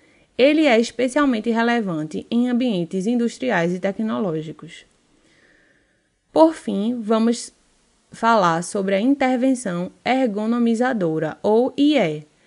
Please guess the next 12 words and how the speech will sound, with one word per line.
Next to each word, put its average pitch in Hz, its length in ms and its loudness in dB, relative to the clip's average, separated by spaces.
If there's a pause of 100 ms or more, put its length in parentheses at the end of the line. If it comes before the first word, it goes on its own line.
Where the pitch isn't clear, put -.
(160)
Esta 247 280 0
metodologia 190 840 0
se 180 100 -10
concentra 175 640 -4
em 196 140 -2
implementar 247 580 -2
mudanças 208 540 -4
ergonômicas 190 920 -4 (340)
nos 240 160 0
ambientes 254 540 0
de 226 100 0
trabalho 202 640 -4